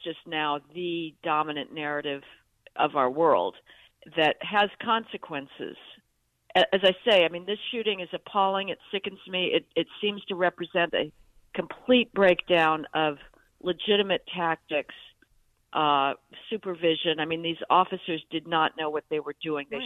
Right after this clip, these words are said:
Speaker 1: should not have been on the force.
Speaker 2: There was a
Speaker 1: The
Speaker 2: lack of training. I mean, and do you think the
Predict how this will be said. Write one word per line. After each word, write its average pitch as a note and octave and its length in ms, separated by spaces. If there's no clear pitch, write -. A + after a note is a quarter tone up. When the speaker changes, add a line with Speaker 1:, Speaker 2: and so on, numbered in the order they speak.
Speaker 1:
should - 80
not C#3+ 180
have C3+ 120
been C#3+ 120
on C#3+ 140
the C3+ 80
force. D3+ 320
Speaker 2:
There G#3 100
was G3+ 100
a G3+ 60
Speaker 1:
The F3+ 60
Speaker 2:
lack G3+ 260
of E3+ 160
training. F#3+ 520
I D3+ 100
mean, E3 200
and E3+ 160
do D#3+ 80
you F#3+ 60
think F3 220
the D#3+ 220